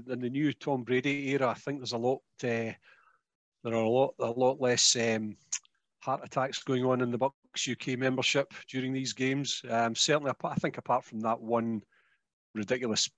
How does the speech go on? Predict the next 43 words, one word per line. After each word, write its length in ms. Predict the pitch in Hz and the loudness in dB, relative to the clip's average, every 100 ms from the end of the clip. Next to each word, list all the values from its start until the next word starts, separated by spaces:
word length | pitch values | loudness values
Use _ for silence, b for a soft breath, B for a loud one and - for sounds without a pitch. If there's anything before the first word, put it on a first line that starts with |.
| _ - | _ -4
pass 320 | - 120 - | -2 0 -2
attempt 380 | - 120 123 113 | -2 0 0 -2
with 120 | 104 | -4
about 240 | 104 - | -4 -8
thirty 360 | - 127 117 - | -6 -2 -2 0
seconds 380 | - 117 123 - | 2 2 2 -2
to 80 | |
go 100 | 107 | 0
in 60 | 113 | 0
the 60 | 101 | 0
first 280 | 110 - | -2 -2
half 200 | 117 117 - | 0 -2 -2
that 120 | 107 | -4
ended 220 | 110 110 | -2 -2
up 140 | 107 | -2
in 60 | 110 | -2
a, 140 | 101 - _ | -4 -6 _
an 80 | 107 | -6
interception, 760 | 101 104 - 113 - - 110 - b b b b _ _ _ _ - | -6 -6 -4 -2 -2 -2 -2 -4 b b b b _ _ _ _ -6
you 120 | 117 | -2
know, 140 | 104 101 | 2 4
that, 220 | 113 113 | 4 4
that 160 | 120 113 | 0 0
was 140 | 98 | -2
the 80 | 104 | 0
one 240 | 107 104 | 0 0
dumb 220 | 101 101 98 | -2 -4 -4
play, 200 | 110 104 | -2 -2
I 40 | |
think. 420 | - 107 117 - 104 | 0 -2 -4 -6 -8
And, 140 | 98 | -6
uh, 340 | 98 107 110 | -6 -10 -12
and 100 | 107 | -14
if 140 | 101 - | -12 -2
not 180 | 117 - | -2 -2
for 120 | 101 | -2
that, 200 | 107 117 | -2 -2
I 40 | |
think 200 | - 117 | -4 -8
the 60 | 104 | -6
scoreline 540 | - - 107 104 104 | -6 -4 -2 -2 -2
would 120 | 101 | -2
have, 140 | 101 | -6